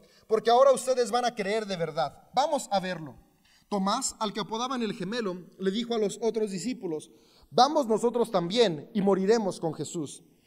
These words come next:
Cuando Jesús llegó a Betania, le dijeron que Lázaro ya llevaba cuatro días en la tumba.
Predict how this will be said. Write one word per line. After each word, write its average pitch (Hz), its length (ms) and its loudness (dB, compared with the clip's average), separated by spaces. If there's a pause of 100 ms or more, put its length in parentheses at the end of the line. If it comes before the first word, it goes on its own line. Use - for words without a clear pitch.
(200)
Cuando 240 200 4
Jesús 247 400 -2
llegó 247 180 -2
a 226 60 0
Betania, 185 600 -6 (220)
le 196 100 0
dijeron 226 380 -4
que 185 100 -6
Lázaro 214 440 -4
ya 214 180 0
llevaba 220 440 -6
cuatro 233 360 -6
días 196 340 -4
en 175 140 -8
la 156 140 -6
tumba. 180 340 -10